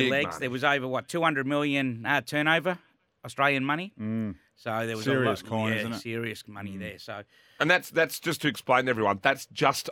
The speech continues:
Speaker 1: on track. So
Speaker 2: Yes.
Speaker 1: that's not at any of the Hong Kong Jockey Club registered betting,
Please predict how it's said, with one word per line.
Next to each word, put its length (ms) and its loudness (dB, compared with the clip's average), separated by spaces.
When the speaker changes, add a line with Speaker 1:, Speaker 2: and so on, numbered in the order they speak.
Speaker 1:
on 220 2
track. 400 0
So 300 4
Speaker 2:
Yes. 360 0
Speaker 1:
that's 240 0
not 260 4
at 160 4
any 240 2
of 120 -2
the 100 0
Hong 260 0
Kong 240 -2
Jockey 280 -2
Club 300 -2
registered 480 -4
betting, 360 0